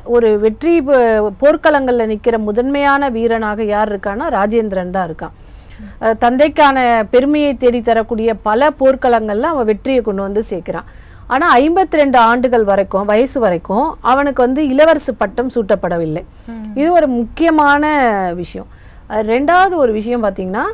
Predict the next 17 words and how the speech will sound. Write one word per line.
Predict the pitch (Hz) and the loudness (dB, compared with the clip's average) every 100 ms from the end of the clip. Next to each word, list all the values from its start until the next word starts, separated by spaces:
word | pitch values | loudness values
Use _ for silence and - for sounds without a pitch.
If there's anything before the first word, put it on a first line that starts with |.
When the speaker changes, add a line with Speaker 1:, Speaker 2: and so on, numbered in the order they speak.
| - - - | -10 -20 -8
Speaker 1:
ராஜராஜன் | - 247 285 359 330 285 269 | 2 2 4 4 2 2 0
காலத்துல | 226 208 190 220 339 - | 0 0 0 -2 -2 -2
தஞ்சை | 233 247 277 320 | -2 -2 -2 -2
வந்து | 262 220 220 339 392 - 208 | -2 -2 -2 -2 -4 -8 -16
சோழ | 208 269 269 302 311 | -6 2 4 4 2
ப-, | 226 233 220 208 196 | 0 -4 -2 -2 -2
சாம்ராஜ்யத்தினுடைய | 247 262 285 285 247 247 226 240 214 202 269 339 - | -2 0 4 4 4 -2 -6 -4 -6 -4 -4 -6 -4
புகழ்மிகு | 262 277 320 302 262 320 | 0 2 2 0 -2 -2
தலைநகரமா | 247 226 233 220 214 214 233 180 | 0 0 0 -2 -2 -2 -4 -4
இருக்கு. | 180 180 - - - 233 208 - - | -6 -10 -16 -18 -20 -18 -18 -20 -12
அப்போ | - 254 370 392 | -4 -2 2 2
வந்து, | 294 208 208 370 440 - - - - | 4 2 2 2 0 -6 -20 -20 -6
அஹ், | 247 247 247 247 247 240 254 247 262 | 0 4 4 6 6 4 2 -2 0
ராஜேந்திர | 254 269 285 370 339 311 | 4 4 4 0 2 2
சோழன் | 294 262 254 254 | 2 2 0 0
தந்தையின் | 247 254 311 311 262 | -2 0 -2 0 0
மறைவுக்கு | 220 269 294 | 2 2 0